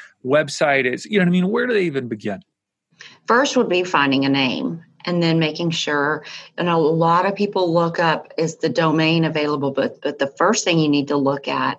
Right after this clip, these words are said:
Speaker 2: is, is the entity available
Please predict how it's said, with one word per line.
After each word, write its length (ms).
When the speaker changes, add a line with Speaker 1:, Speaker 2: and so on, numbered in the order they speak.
Speaker 2:
is, 340
is 340
the 220
entity 520
available 760